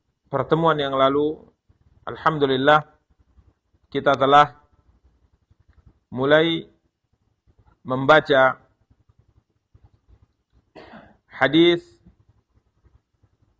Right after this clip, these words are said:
nomor seratus empat puluh tiga, di mana hadis yang mulia ini menjelaskan kepada kita sebagaimana dalam bab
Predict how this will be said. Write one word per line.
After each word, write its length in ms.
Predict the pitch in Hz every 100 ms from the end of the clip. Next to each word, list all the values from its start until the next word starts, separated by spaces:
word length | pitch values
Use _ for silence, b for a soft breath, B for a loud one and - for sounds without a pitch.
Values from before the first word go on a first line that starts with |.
| _ _ _ _ _ _
nomor 560 | 127 143 156 156 143 _ _ _
seratus 560 | _ 139 139 156 151 139
empat 240 | 135 -
puluh 160 | 131 117
tiga, 320 | 123 117 135 - _ _ _ _ _ _ _ _ _ _ _ _ _ _ _ _ _ _ _ _ _ _ _ _ _ _ _ _ _ _ _
di 160 | 127
mana 480 | 135 147 165 170 160 - _ _ _ _ _ _
hadis 320 | - 143 180 160
yang 240 | 156 147
mulia 240 | 143 139 135
ini 320 | 156 139 139 _ _ _ _ _ _ _ _ _ _ _ _ _ _ - - _ _ _ _ _
menjelaskan 640 | 123 139 147 170 - 151 139
kepada 320 | 123 135 131
kita 240 | 160 147
sebagaimana 640 | - 131 127 143 151 143 123
dalam 320 | 123 120 123
bab 400 | 139 143 -